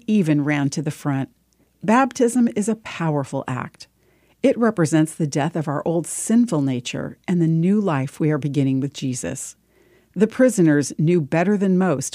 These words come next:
what it meant to give up the guilt and shame of a past life of sin.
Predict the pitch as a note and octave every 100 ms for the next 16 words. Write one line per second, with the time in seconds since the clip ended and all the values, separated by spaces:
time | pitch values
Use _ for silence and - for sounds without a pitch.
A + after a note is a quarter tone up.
0 | - D#3+ F3+ F#3 F#3 E3 - E3 D#3 D#3+
1 | D3+ - C#3+ E3 E3 - E3+ - - E3
2 | D3 - D#3 D3+ - C#3 - D3 C#3 -
3 | D#3+ - F3 C#3+ B2+